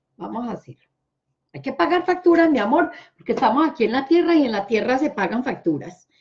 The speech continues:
¡Oh! Y entonces, ¿cuánto tiene que pagar? Mire, vea, de Verizon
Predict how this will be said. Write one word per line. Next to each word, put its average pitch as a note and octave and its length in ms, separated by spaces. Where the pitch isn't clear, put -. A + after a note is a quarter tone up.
¡Oh! D5 1500
Y C#4+ 160
entonces, B3 540
¿cuánto C#4+ 300
tiene D4+ 260
que D4+ 140
pagar? A3 440
Mire, E3+ 320
vea, D#3+ 220
de A#3 240
Verizon F4 680